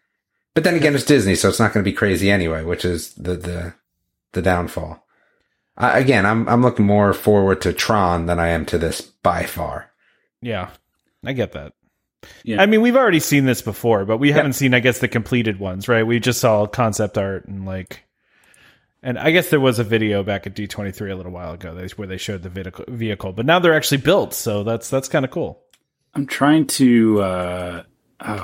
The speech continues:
Speaker 3: what is the, the paint job on it is from the, um, crap.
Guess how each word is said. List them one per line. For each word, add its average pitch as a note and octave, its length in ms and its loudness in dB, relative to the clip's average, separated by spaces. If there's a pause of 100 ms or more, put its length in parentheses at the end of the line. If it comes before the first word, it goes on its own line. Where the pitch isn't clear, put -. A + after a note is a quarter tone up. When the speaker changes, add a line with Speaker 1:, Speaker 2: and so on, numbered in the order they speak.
(100)
Speaker 3:
what A#2 140 0
is B2+ 220 4
the, F2+ 400 0 (1040)
the B2+ 140 4
paint C#3+ 300 4
job G2+ 240 2
on F2+ 180 -2
it F2 100 -4
is F#2 300 0
from G#2+ 400 2
the, F#2 360 0
um, E2+ 460 -6 (680)
crap. - 460 -10